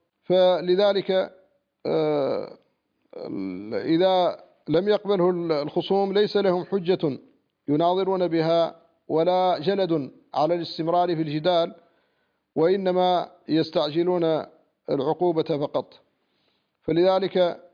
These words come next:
قالوا: "يا نوح قد جادلتنا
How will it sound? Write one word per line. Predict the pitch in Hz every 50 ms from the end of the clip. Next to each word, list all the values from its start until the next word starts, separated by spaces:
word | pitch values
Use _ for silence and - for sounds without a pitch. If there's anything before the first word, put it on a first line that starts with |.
| _ _ _ _ _ _ _ _ -
قالوا: | 160 175 185 190 190 180
"يا | 175 175 180 180
نوح | 175 185 185 - - 165
قد | 156 165 175 170
جادلتنا | 160 170 175 175 175 170 175 156 - 175 160 156 151 147 131 -